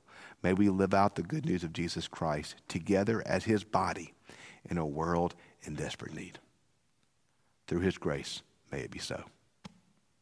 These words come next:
Thanks for joining us for Bible study tonight. Um,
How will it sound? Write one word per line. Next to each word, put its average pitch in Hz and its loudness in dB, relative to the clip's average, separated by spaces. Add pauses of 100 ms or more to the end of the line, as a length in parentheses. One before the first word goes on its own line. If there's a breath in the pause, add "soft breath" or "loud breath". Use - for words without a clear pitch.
(600 loud breath)
Thanks 117 6
for 104 -2
joining 117 10
us 107 8
for 107 0
Bible 110 12
study 113 8
tonight. 107 8 (420 loud breath)
Um, 85 6